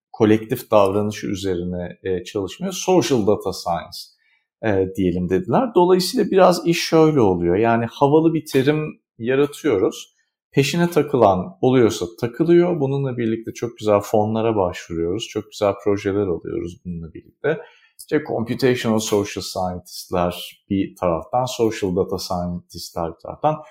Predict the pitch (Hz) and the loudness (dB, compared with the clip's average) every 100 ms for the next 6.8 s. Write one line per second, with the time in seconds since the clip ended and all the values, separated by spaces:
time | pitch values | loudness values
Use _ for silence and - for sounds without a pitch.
0 | _ _ - 101 113 120 165 147 113 98 | _ _ -4 2 4 8 8 8 6 4
1 | 92 - 95 92 95 87 95 92 90 95 | 2 0 0 -2 -4 -2 -4 -4 -6 -4
2 | 87 87 - - 87 87 98 - 156 170 | -4 -6 -10 -4 -2 -2 -4 -4 -6 -6
3 | - 147 147 143 - 165 165 - 160 202 | -4 -2 0 -2 -4 -4 -4 -2 2 2
4 | - 135 107 98 - - 107 101 104 95 | 0 -2 -2 -4 -8 0 0 2 -2 -2
5 | 92 98 - 98 92 92 - 98 92 90 | -2 -4 -2 -2 -2 -4 -8 -4 -2 -2
6 | 98 - 120 98 87 82 82 262 | -4 -6 -6 -4 -4 -4 -6 -10